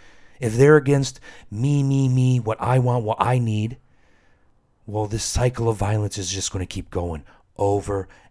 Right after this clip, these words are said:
and over and over. And Jesus, my brothers and sisters, Jesus offers us the solution. For through that same passage, as he warned the people about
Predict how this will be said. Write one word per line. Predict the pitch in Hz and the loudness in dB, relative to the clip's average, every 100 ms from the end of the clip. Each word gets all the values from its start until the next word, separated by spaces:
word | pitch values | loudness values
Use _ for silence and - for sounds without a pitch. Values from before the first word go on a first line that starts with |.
| - | -12
and | 95 92 101 | -8 -6 -6
over | 92 92 87 90 87 - - - | -6 -6 -6 -8 -8 -14 -20 -10
and | 98 95 | -8 -8
over. | 92 90 87 85 - - - | -6 -8 -8 -12 -16 -20 -10
And | 110 107 | -8 -6
Jesus, | 117 180 202 160 151 - | -2 2 2 4 2 2
my | 131 | 0
brothers | 113 117 110 101 | 2 0 0 -4
and | 104 | -6
sisters, | - 117 - 120 101 | -6 -6 -6 -8 -6
Jesus | 113 165 175 160 156 - - - - | -2 0 2 2 0 -2 -12 -20 -6
offers | 123 131 131 127 110 - | 0 0 0 -4 -4 -4
us | 104 95 - - - - - _ - | -4 -4 -6 -8 -12 -20 -20 _ -12
the | 98 | -8
solution. | - 95 90 90 - 80 - - | -6 -6 -8 -10 -12 -14 -18 -20
For | - 123 | -8 -4
through | 131 | 0
that | 160 139 | 2 0
same | - 156 139 | 0 -4 -2
passage, | 147 147 - 120 117 | -2 -2 -4 -4 -4
as | 110 | -2
he | 127 | -4
warned | 117 147 196 202 | -2 -2 0 0
the | 156 | 0
people | - 101 - - - - - - | -2 -8 -10 -14 -16 -18 -20 -18
about | 101 101 104 107 | -8 -2 -2 -2